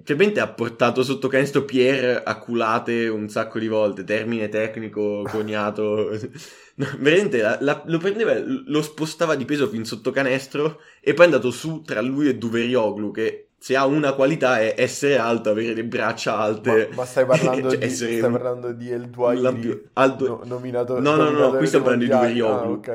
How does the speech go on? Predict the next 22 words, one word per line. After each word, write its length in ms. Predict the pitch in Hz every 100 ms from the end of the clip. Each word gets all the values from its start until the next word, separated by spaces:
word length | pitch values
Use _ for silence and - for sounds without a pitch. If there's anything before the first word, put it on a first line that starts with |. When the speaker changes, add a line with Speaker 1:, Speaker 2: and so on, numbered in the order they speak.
| 117
Speaker 2:
no, 160 | 120 113
no. 180 | 113 - _ _
Per, 160 | 113 113
per, 220 | - 110 110
per 140 | 117
Speaker 1:
No, 60 | 113
Speaker 2:
sapere. 200 | 117 117
Speaker 1:
questo, 280 | 151 139 151
questo 200 | 160 131
era 80 | 120
Duverioglu. 520 | 117 110 107 101 107
Speaker 2:
<laughs> 0 |
Ok. 340 | 90 - 98 123 107 - _ _
Speaker 1:
Mm. 80 | 135 - - - - _ _ _ -
Tra 120 | 165
l'altro 240 | 190 185 139
è 40 |
entrato 720 | 156 165 151 156 131 - - _ _
con 160 | 120
mio 520 | 123 139 131 110 - _ _ _
sommo 420 | - 151 147 123
sgomento 800 | 113 110 143 127 110 110 123 147